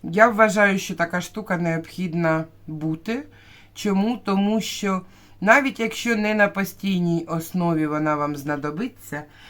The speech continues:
я не торгую маслом наліво і направо. У нас це не ходова позиція товару. Але,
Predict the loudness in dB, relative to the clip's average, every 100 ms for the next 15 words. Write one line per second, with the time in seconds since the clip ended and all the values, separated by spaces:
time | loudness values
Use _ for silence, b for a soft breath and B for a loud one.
0 | B -8 4 6 6 4 0 0 0 0
1 | 2 2 2 0 -2 0 2 2 0 0
2 | 0 0 0 2 0 0 -8 B B B
3 | B 6 6 6 0 0 2 2 0 0
4 | 2 2 2 -4 -2 -4 -4 -2 -2 -2
5 | -2 0 -2 -2 -10 B B B B B
6 | B B 8 8 8 4 0